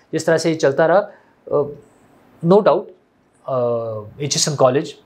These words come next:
मुल्क का एक बड़ा तालीमी इदारा है, नोन मशहूर तालीमी इदारा है, लेकिन वो आम आवाम का मसला नहीं है। वो चंद हज़ार लोग जो वहाँ पर पढ़ रहे हैं, जिनके बच्चे वहाँ पर पढ़ रहे हैं, वो टॉप एलीट क्लास है। मतलब मंथली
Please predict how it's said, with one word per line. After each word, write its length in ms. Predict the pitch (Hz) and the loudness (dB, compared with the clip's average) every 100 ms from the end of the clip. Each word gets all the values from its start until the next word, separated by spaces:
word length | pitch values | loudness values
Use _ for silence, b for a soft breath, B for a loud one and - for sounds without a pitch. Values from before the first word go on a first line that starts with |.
| _ - | _ -10
मुल्क 260 | 127 135 131 | -2 0 2
का 80 | 131 | 0
एक 140 | - - | -2 -2
बड़ा 180 | 135 156 | 2 4
तालीमी 400 | 160 131 127 127 | 2 -2 -4 -8
इदारा 300 | 123 110 117 | -6 -2 -2
है, 260 | 120 131 b b b 127 | -2 -4 b b b -8
नोन 460 | 123 143 156 147 135 | -2 2 0 -2 -8
मशहूर 360 | 120 - 135 | -8 -4 -2
तालीमी 360 | 135 123 120 127 | 2 2 2 -4
इदारा 300 | 120 107 120 | -2 0 0
है, 260 | 123 143 b b b - - 139 | 0 -6 b b b -20 -18 -6
लेकिन 340 | 147 156 185 175 | -2 0 0 0
वो 100 | 180 | 0
आम 380 | 135 147 160 151 | 2 2 2 0
आवाम 280 | 127 143 | 0 -2
का 140 | 147 123 | -4 -6
मसला 400 | 123 - 139 127 | -6 -4 0 0
नहीं 160 | 117 | -4
है। 220 | 104 82 - _ _ B B B | -14 -18 -20 _ _ B B B
वो 100 | 135 | 0
चंद 300 | 135 160 156 | 2 2 2
हज़ार 320 | 156 143 143 131 | 2 4 2 2
लोग 260 | 131 147 | -2 -2
जो 140 | 139 120 | -2 -2
वहाँ 200 | 120 127 | -2 -2
पर 160 | 131 | -4
पढ़ 240 | - 143 151 | 0 0 0
रहे 160 | 135 | -4
हैं, 260 | 113 143 _ 113 | -10 -14 _ -14
जिनके 240 | 120 120 | -10 -6
बच्चे 260 | 113 120 139 | -4 -2 0
वहाँ 160 | 131 | 0
पर 120 | 127 | 0
पढ़ 200 | 123 113 | -2 -2
रहे 160 | 123 120 | -2 -4
हैं, 180 | 123 - B B B - | -6 -8 B B B -10
वो 420 | 139 165 190 - - _ _ _ _ - | 0 4 4 0 -6 _ _ _ _ 0
टॉप 260 | 180 180 180 | 2 2 0
एलीट 280 | 165 147 143 | 0 0 0
क्लास 340 | 127 107 - | 0 0 -6
है। 160 | 104 - _ b b | -14 -16 _ b b
मतलब 360 | 139 156 160 - - | 2 2 -2 -16 -6
मंथली 640 | 147 170 165 180 190 - | 0 0 2 2 2 0